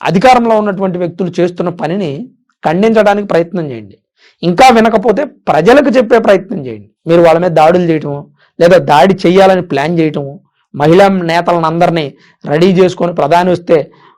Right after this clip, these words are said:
పోడియం దగ్గరికి వెళ్ళి దాడి చేసేయండి అని రెచ్చగొట్టడం, ఇవైతే కరెక్ట్ అయినటువంటి పనులు కాదు. So ఇక్కడ టర్కీలో ఈ రోజు జరిగినటువంటి ఆ పిడిగుద్దుల ఫైట్ ఏదైతే ఉందో అది ప్రతి దేశానికి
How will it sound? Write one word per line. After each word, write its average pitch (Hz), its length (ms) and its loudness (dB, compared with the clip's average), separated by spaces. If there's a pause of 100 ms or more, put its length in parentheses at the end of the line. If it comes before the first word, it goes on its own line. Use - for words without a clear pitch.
(120)
పోడియం 180 320 4
దగ్గరికి 165 260 0
వెళ్ళి 170 220 -2
దాడి 160 240 2
చేసేయండి 151 320 -2
అని 143 160 -4
రెచ్చగొట్టడం, - 540 -2 (420)
ఇవైతే 170 260 2 (100)
కరెక్ట్ 160 280 -4
అయినటువంటి 165 460 -4 (760)
పనులు 190 320 4
కాదు. 120 180 -6 (520)
So - 140 0
ఇక్కడ 160 140 2 (420)
టర్కీలో 233 440 4 (160)
ఈ - 20 4 (120)
రోజు 208 180 4 (100)
జరిగినటువంటి 175 680 2 (500)
ఆ 139 100 0 (160)
పిడిగుద్దుల 190 480 4 (840)
ఫైట్ 175 300 2
ఏదైతే 175 320 2
ఉందో 180 180 -6 (380)
అది 160 120 0 (120)
ప్రతి 165 280 0 (180)
దేశానికి 185 500 -2